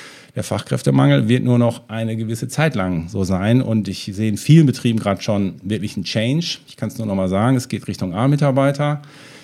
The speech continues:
Die B-Mitarbeiter werden wir bald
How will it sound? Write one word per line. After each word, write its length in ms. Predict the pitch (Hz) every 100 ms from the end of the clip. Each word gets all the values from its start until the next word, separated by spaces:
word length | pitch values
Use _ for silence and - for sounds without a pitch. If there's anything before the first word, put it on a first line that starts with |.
| -
Die 80 | 95
B-Mitarbeiter 800 | 87 98 98 98 95 98 104 98 120 101 95
werden 380 | 87 92 98
wir 120 | 92 85
bald 420 | 80 87 85